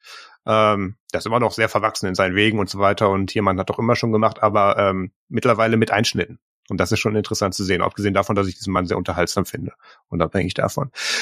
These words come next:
Und in diesem Format, wo der da eben diese Farm aufbaut, und da greife ich jetzt den Plot ein bisschen vor, aber ich spoilere nicht zu viel, ähm,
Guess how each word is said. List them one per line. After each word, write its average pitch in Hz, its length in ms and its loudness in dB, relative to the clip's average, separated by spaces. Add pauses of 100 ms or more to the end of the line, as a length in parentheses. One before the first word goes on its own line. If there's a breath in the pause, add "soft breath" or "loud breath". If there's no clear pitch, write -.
(100)
Und 113 240 0
in 120 100 0
diesem 113 280 2
Format, 110 540 0
wo 120 40 2
der 110 120 2
da 107 120 2
eben 107 180 0
diese 101 200 -6
Farm 95 340 0
aufbaut, 101 560 0
und 98 80 -6
da 95 100 2
greife 101 220 0
ich 104 80 -4
jetzt - 140 -8
den 92 100 -4
Plot - 200 -4
ein 120 120 2
bisschen 113 240 -2
vor, 113 160 2
aber 104 100 2
ich 101 60 -4
spoilere 104 320 2
nicht 101 160 -2
zu - 100 -6
viel, 107 400 2 (440 loud breath)
ähm, 104 380 0